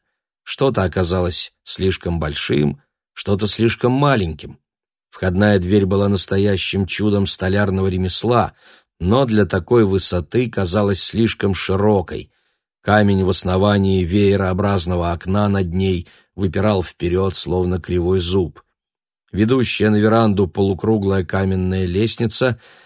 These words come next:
была именно такой, как он нарисовал,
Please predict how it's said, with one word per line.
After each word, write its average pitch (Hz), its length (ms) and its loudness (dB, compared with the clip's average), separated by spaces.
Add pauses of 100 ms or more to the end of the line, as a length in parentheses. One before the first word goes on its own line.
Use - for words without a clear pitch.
(180)
была 95 260 4
именно 95 560 0
такой, 87 440 -4
как 85 240 -4
он 92 220 0
нарисовал, 90 720 0